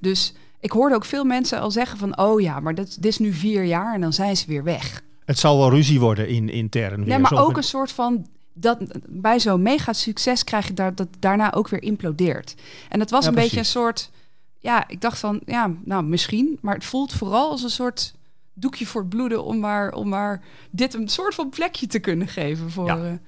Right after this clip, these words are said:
Speaker 3: Je zet de
Speaker 2: Plekje.
Speaker 3: ander direct weg, hè?
Speaker 1: Ja.
Speaker 3: Dus je
Speaker 1: Ja.
Speaker 3: rekent de B B B in dit geval af
Speaker 1: Ja.
Speaker 3: op iets wat, eh, helemaal niet bij B B B speelt.
Speaker 1: Ja.
Speaker 3: Ehm, maar wel bij anderen heeft gespeeld. Terwijl,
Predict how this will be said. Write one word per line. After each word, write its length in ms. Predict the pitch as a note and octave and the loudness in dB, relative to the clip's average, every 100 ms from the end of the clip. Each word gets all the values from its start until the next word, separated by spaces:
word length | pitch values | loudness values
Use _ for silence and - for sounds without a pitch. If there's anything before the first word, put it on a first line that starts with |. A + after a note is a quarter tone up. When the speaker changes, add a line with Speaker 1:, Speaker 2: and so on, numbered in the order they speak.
| - | -14
Speaker 3:
Je 80 | A2 | -2
zet 140 | C3 B2+ | 2 4
de 60 | F3+ | 6
Speaker 2:
Plekje. 180 | B2+ | 6
Speaker 3:
ander 220 | B2 B2+ A2 | 8 6 6
direct 320 | A2 G#2+ - | 2 0 -2
weg, 280 | C#2+ - - | -8 -6 0
hè? 60 | |
Speaker 1:
Ja. 60 | - | 2
Speaker 3:
Dus 120 | A2 | 2
je 120 | A2 | 0
Speaker 1:
Ja. 100 | A2 | 4
Speaker 3:
rekent 380 | B2 D3+ A#2 - | 4 6 2 -2
de 60 | G#2+ | -8
B 440 | - - A#2+ A2 | -10 -2 2 2
B 40 | |
B 40 | G2 | 4
in 180 | A2+ A2 | 2 2
dit 120 | A2+ | -2
geval 280 | - G#2+ - | -2 -2 2
af 220 | A#2 - | 0 2
Speaker 1:
Ja. 120 | A#3+ | 0
Speaker 3:
op 120 | - | 0
iets 240 | C3 B2 - | -2 -4 0
wat, 380 | G#2+ G#2 - - | 2 2 0 -6
eh, 260 | F#2 F2+ F2+ | -4 -4 -2
helemaal 300 | F2+ A2+ G#2 | 0 0 0
niet 180 | F#2 | 0
bij 140 | F#2 F2 | -4 -6
B 200 | F2+ E2+ | -4 -6
B 120 | E2 | -8
B 60 | E2 D#2 D2+ | -8 -10 -8
speelt. 680 | - - A2+ C#3+ - - - - - | -10 -4 -2 -2 -4 -10 -12 -20 0
Speaker 1:
Ja. 180 | A3+ - | 0 0
Speaker 3:
Ehm, 640 | A#2 G#2+ G#2 G#2 G2+ G2+ G2 - G2 | -4 0 0 0 -2 -2 -4 -8 -4
maar 220 | G#2 G#2 | 0 2
wel 180 | G#2+ A#2 | 2 2
bij 100 | G#2+ | 0
anderen 360 | G2 B2 A2 F#2 | 0 0 0 -2
heeft 240 | F2 - | -4 -6
gespeeld. 460 | - - G2+ G#2+ - | -8 -4 -4 -4 -6
Terwijl, 320 | G2+ F#2+ | -2 -2